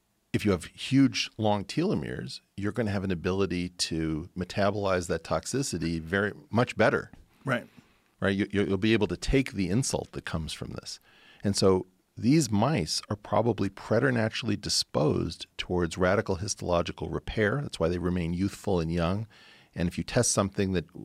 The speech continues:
Speaker 1: might be, you know, if you're doing toxicology studies, it could be that the telomeres, even though you're not testing the telomeres, what you're actually doing is picking up that these broken mice are, like, the world champs of repair, but they suck at cancer.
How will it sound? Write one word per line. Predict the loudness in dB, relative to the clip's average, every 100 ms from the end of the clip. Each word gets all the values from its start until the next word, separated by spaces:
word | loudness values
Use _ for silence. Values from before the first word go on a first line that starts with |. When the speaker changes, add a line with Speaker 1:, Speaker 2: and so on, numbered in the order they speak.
| -14 -2
Speaker 1:
might | -2 0
be, | -2 -2
you | -4
know, | -6
if | -6
you're | -4
doing | -4
toxicology | -2 -2 -2 -4 0 2 2 -2
studies, | -4 -2 -2 -8 -14 -20 -20 -8
it | -8
could | -2 -2 2
be | 2
that | 2 -2
the |
telomeres, | -4 0 0 2 0 2
even | 2 2
though | 2
you're | 2
not | 0
testing | -2 -2 -2
the | -4
telomeres, | -4 0 2 2 0 -4 -6 -12 _ _ _ -20 -20 -20 -4
what | 0 2
you're | 4
actually | 4 2 -2 -4
doing | 0 2 2 0
is |
picking | -4 -6 -4 0
up | -2 -2
that | -4 -2
these | 0 -2
broken | 2 2 2 0
mice | 0 0 0 -4 -4
are, | -2
like, | -2
the | -4
world | 0 2 2
champs | 0 -2 -2 -2 -4
of | -4 -4
repair, | -6 -2 0 0 -2 -8 _ _ _ -20 _
but | -2
they | 0
suck | 0 2 2 0
at | -10
cancer. | -4 -4 -4 -10